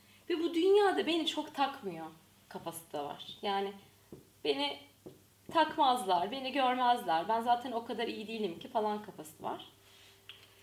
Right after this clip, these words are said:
Ya bu arada, e, hepimizin daha böyle düşme eğilimimizin olduğu kutular var. Ben mesela "Ben daha iyiyim" kutusuna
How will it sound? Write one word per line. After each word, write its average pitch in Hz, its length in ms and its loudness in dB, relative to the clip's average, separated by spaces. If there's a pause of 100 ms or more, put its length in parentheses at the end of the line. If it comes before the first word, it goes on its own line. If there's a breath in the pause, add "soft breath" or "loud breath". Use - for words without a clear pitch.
Ya 311 200 2
bu 370 100 4
arada, 427 480 4 (540)
e, 262 60 -4 (560)
hepimizin 427 840 0 (800 soft breath)
daha 359 240 4
böyle 359 460 0
düşme 403 300 2
eğilimimizin 330 640 2
olduğu 320 420 0
kutular 254 540 -2
var. 151 380 -8
Ben 311 200 2
mesela 294 580 -2
"Ben 285 220 2
daha 302 220 0
iyiyim" 262 260 -2
kutusuna - 640 -6